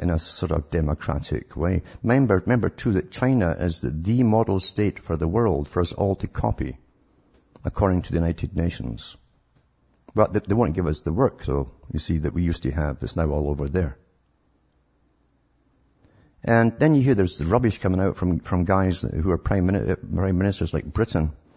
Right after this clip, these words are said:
I mean, Britain's completely kaput, finished culturally, every, every way you can imagine is broke. And because they've been at this banking racket longer than anyone. And, uh, they're,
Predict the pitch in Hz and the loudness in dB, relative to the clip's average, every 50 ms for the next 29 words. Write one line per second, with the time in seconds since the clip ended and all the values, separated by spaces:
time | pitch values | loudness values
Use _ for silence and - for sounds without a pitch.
0 | - - - - - - - - - - - - _ _ _ _ - 123 120 113 | -20 -20 -20 -20 -20 -20 -20 -20 -20 -20 -20 -20 _ _ _ _ 0 2 4 4
1 | 110 92 92 135 - - 90 90 - - - - 95 92 - - 127 - - 82 | 4 4 2 0 0 2 0 -2 -2 -4 -4 -4 -4 -2 0 0 -2 0 -2 -4
2 | - - - 76 - - - 156 127 - - - - - - - _ _ _ _ | -6 -4 -6 -6 -4 -2 -2 -2 -2 -2 -6 -12 -12 -12 -14 -20 _ _ _ _
3 | _ _ _ _ _ _ _ - 139 139 135 101 80 - - - - 131 143 - | _ _ _ _ _ _ _ 0 2 4 4 4 2 -2 -6 -4 -2 0 0 0
4 | - - - 101 95 95 98 127 - - 135 139 143 123 98 98 95 85 - 80 | 0 -2 0 2 2 2 2 2 0 0 0 0 2 2 2 2 0 0 0 0
5 | 82 87 98 113 127 117 - - 71 69 64 67 - - 69 69 - - 87 - | 0 2 2 0 0 -2 -2 -4 -4 -6 -6 -8 -10 -8 -8 -8 -8 -12 -8 0
6 | - 117 104 - - - - - - _ _ _ _ - - - - - _ _ | 4 4 4 4 0 -6 -18 -20 -20 _ _ _ _ -20 -20 -20 -20 -20 _ _
7 | - 92 95 95 95 95 92 92 90 - - - - - _ _ - - 98 - | -2 0 2 2 2 2 2 0 0 -4 -8 -14 -16 -20 _ _ -6 -4 -2 -2
8 | 107 98 127 127 92 90 87 90 90 - - 87 78 76 - - - 76 - 92 | 0 2 2 2 2 2 2 2 0 0 0 -2 -2 -4 -6 -10 -6 -2 0 0
9 | 101 101 - 90 85 82 80 85 85 - - - - - 85 90 90 80 80 78 | 2 2 0 0 0 2 2 2 0 0 -2 -4 -2 0 0 0 2 2 2 2
10 | 80 85 104 120 110 87 78 78 71 - - - - - - - - _ _ _ | 2 2 2 2 2 2 0 0 -2 -4 -8 -20 -20 -20 -20 -20 -20 _ _ _
11 | - - 95 92 92 92 92 90 82 - 95 90 90 90 90 - - - _ - | -4 0 0 2 2 2 0 0 0 0 0 2 2 2 0 -2 -6 -14 _ -20
12 | _ _ _ _ _ _ - - _ _ - - 50 50 50 50 50 50 50 - | _ _ _ _ _ _ -20 -20 _ _ -18 -14 -14 -12 -12 -14 -14 -16 -18 -18
13 | - - _ _ - - - - - - - - - - - 71 85 98 98 95 | -20 -20 _ _ -18 -18 -16 -16 -18 -18 -18 -20 -18 -16 -10 -2 2 2 4 4
14 | 95 92 92 87 - - | 4 4 2 2 -2 -6